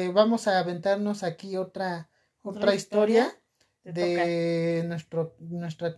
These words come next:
Speaker 1: nuestra amiga Karen.
Speaker 2: Ok.
Speaker 1: Este, ella, ella nos comenta que igual, ¿no? Un, un compañero se quedó,
Speaker 2: ¿El
Speaker 1: <laughs> se
Speaker 2: primo
Speaker 1: quedó
Speaker 2: de un amigo?
Speaker 1: dormido.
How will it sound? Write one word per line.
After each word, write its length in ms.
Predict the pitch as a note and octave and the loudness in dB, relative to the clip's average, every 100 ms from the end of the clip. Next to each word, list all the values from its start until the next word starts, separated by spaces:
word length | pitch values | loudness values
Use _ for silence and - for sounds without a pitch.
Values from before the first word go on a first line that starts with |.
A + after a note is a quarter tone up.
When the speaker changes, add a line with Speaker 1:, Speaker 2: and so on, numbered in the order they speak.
| - | -10
Speaker 1:
nuestra 680 | F3+ E3+ D#3+ F3 E3+ E3+ E3+ | -10 -8 -8 -4 -2 0 -2
amiga 760 | F3+ F#3 F#3+ F#3 F3 E3+ E3+ E3 | -2 0 2 2 0 -2 -4 -4
Karen. 380 | F#3 G3 C4 - _ _ _ _ _ _ _ _ _ _ _ _ _ _ - | -4 -2 -2 -6 _ _ _ _ _ _ _ _ _ _ _ _ _ _ -2
Speaker 2:
Ok. 0 | |
Speaker 1:
Este, 1200 | F#3 F3+ D#3+ G3 F#3+ F#3 F3+ F3+ F3 F3 E3+ - _ _ _ _ _ - - _ _ - | 0 0 -2 0 2 2 2 2 2 0 -4 -10 _ _ _ _ _ -20 -20 _ _ 4
ella, 420 | B3 A#3+ C4+ C4+ | 4 6 4 4
ella 260 | C4 C4+ D4 | 2 4 4
nos 180 | C4+ G#3+ | 4 0
comenta 480 | G#3 G#3+ A#3+ B3+ B3 | 0 0 0 0 0
que 100 | F#3+ | -2
igual, 480 | D#3 F#3 F#3+ D3+ - | 2 2 2 -2 -10
¿no? 280 | E3 F#3+ D#4+ | -8 -6 -6
Un, 340 | B3+ G#3 G#3 - | -2 0 0 -2
un 320 | A3 A3 B3 B3 | 0 4 4 4
compañero 760 | B3+ B3 F#3+ E3+ F3+ F#3+ G#3+ | 4 4 -2 -4 -4 -4 -4
se 180 | A3 E3 | -4 -8
quedó, 300 | E3 E3 F3+ G#3+ G#3 G3+ | -4 -4 0 2 2 2
Speaker 2:
¿El 100 | F#3 | 0
Speaker 1:
<laughs> 20 | |
se 80 | F#3 | -6
Speaker 2:
primo 120 | G3 | -4
Speaker 1:
quedó 120 | E3+ | -2
Speaker 2:
de 60 | F#3 G3 G#3 | 0 2 2
un 60 | F#3+ | 2
amigo? 180 | G3 | 0
Speaker 1:
dormido. 380 | G#3 G#3 B3 - | 0 4 2 2